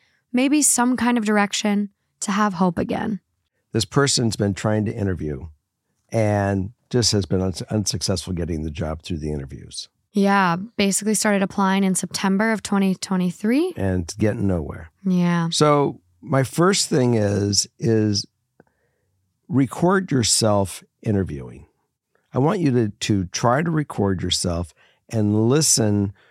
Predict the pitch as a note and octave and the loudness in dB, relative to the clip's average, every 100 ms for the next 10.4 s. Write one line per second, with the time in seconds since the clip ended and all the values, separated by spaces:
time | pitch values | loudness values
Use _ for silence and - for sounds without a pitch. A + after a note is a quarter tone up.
0 | _ _ - B2+ A#2 G#2+ G#2 G#2 - - | _ _ -2 2 4 4 2 0 -4 0
1 | B2 C3 A#2+ A#2+ A2+ A2 F#2 G#2+ G#2+ G2 | 2 2 2 2 4 2 2 2 2 0
2 | G2 _ _ _ A2+ G#2 F2 F#2+ F#2+ G2 | -4 _ _ _ -2 0 0 -4 -4 -2
3 | G#2+ - G#2+ G#2 G2+ B2+ B2+ A#2+ A2+ B2 | -2 -2 -2 -2 2 2 2 2 2 2
4 | A2+ - C3 A#2+ A2 G2 - G#2 F#2+ - | 0 0 2 2 0 0 2 2 0 -6
5 | - _ _ - A#2 A2 A#2 A2 G2+ G2 | -20 _ _ -2 0 2 2 2 2 0
6 | F#2+ F#2+ G2 F#2+ F#2+ - - F2+ - _ | -2 -2 -2 0 0 -2 -6 -10 -18 _
7 | _ _ - A2 C#3 B2 B2+ C3 D3 F3+ | _ _ -4 0 2 4 4 4 4 0
8 | D3 C3 B2 A2+ A2+ G#2+ A#2 A2 G2+ G#2 | 0 2 2 2 2 2 2 0 0 0
9 | F#2+ - G#2 G#2+ G2+ F2 B2 A#2+ A#2+ A2 | 0 2 2 2 0 -2 0 2 4 4
10 | A#2 A#2+ G#2+ G2+ | 2 4 2 0